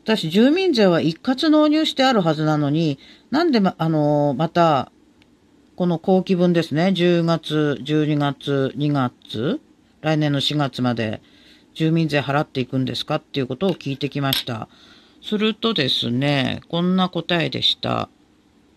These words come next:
えーと、私は昨年までですね、あのー、再任用として四時間ずつ勤務してたわけですよ。で、それに対する給料が百三十万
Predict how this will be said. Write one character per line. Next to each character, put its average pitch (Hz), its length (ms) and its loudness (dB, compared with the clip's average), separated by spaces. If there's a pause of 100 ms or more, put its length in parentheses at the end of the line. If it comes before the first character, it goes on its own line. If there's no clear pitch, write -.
(1200)
え 185 260 2
ー - 20 0
と、 185 140 -2
私 240 340 0
は 262 160 2
昨 208 280 0
年 311 280 2
ま 294 100 2
で 185 140 2
で 147 140 -4
す 139 160 -6
ね、 143 400 0 (100)
あ 160 100 -2
の 156 540 0 (380)
ー、 - 60 -18
再 247 220 4
任 302 280 4
用 180 180 4
と 151 160 0
し - 160 -4
て 156 480 2 (640)
四 190 120 2
時 220 140 0
間 269 200 2
ず 294 120 0
つ - 40 -8
勤 208 220 2
務 175 120 4
し - 80 -4
て 147 120 -2
た 147 100 0
わ 143 100 0
け 135 100 -4
で 123 100 -2
す - 120 -8
よ。 110 180 -6 (180)
で、 214 120 0
そ 254 120 2
れ 269 140 4
に 262 80 0
対 277 160 4
す 269 120 -2
る 175 100 0
給 240 220 0
料 160 180 2
が 131 100 -2
百 - 260 -8
三 240 240 4
十 262 160 2
万 220 300 4